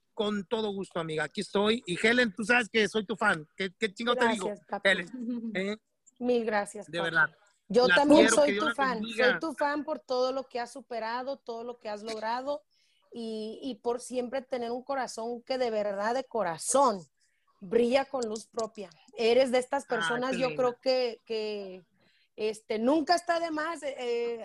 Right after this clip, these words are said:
Speaker 2: "Ay, Cristian Ramos", ay, ca-, en la lista de invitados de, de medios, de gente del medio, siempre, siempre.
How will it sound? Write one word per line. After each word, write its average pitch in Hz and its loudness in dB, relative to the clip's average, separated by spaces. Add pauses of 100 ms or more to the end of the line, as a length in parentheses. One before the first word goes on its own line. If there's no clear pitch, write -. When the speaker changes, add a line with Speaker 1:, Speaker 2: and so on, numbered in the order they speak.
Speaker 2:
"Ay, 370 -2
Cristian 339 -4
Ramos", 370 0
ay, 247 -2
ca-, 247 -8
en 240 0
la 240 4
lista 262 -4
de 330 -10
invitados 285 -4
de, 247 -4
de 226 -4
medios, 240 -4
de 226 -10
gente 285 -6
del 262 0
medio, 247 -6
siempre, 240 -8
siempre. 240 -6